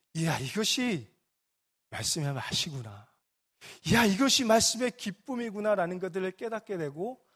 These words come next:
하나님의 은혜로 신학교에 입학해서 아침마다 성경을 읽고, 어, 공부를 하는 습관을 들이기 시작했습니다. 그 시-, 습관이 이십여 년 동안 지속되고 있지만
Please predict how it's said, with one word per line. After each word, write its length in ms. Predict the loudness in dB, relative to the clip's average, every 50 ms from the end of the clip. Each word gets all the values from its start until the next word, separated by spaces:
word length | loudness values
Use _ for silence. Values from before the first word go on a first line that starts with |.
| _
하나님의 400 | 0 2 4 4 4 4 2 2
은혜로 320 | 0 0 0 0 -2 -2 -4
신학교에 480 | -4 -4 -2 -4 -4 -2 -4 -4 -2
입학해서 760 | -2 -4 -4 -8 -8 -6 -6 -8 -8 -6 -6 -6 -6 -6 -10 _ _ _ _ _ _ _ _ _
아침마다 760 | _ -4 -4 -2 -2 -2 -4 -4 -4 -4 -4 -4 -6 -6 -10 _ _ _
성경을 880 | -6 -6 -4 -2 -2 -2 -2 0 0 0 0 2 0 0 -2 -2 -6 -6
읽고, 680 | -6 -6 -6 -6 -10 _ -8 -6 -6 -6 -8 -10 _ _ _ _ _ _ _ _ _ _ _
어, 120 | -20 -20 -18 -12
공부를 440 | -10 -10 -10 -8 -8 -8 -6 -6
하는 440 | -8 -8 -10 -10 -10 -10 -10 -12 -14 -16 _
습관을 680 | -12 -12 -12 -12 _ _ -6 -6 -4 -4 -6 -6 -8 -12 _
들이기 300 | -14 -12 -10 -10 -10 -10
시작했습니다. 640 | -10 -10 -12 -12 -12 -12 -14 -14 -14 -18 -20 _ _ _ _ _ _ _ _ _
그 100 | 0 0
시-, 220 | 0 -4 -10 _ _
습관이 720 | _ -14 -12 -12 -6 2 6 6 6 6 4 -2 -4 -6 -8 -14 -20 -20 _
이십여 380 | -4 -2 -2 -2 -2 -2 -2 -2
년 160 | -2 -2 -2
동안 240 | -2 0 2 2 0
지속되고 520 | 0 -4 -6 -6 -6 -4 -4 -4 -2 -2 -4
있지만 440 | -4 -6 -10 -12 -10 -10 -12 -12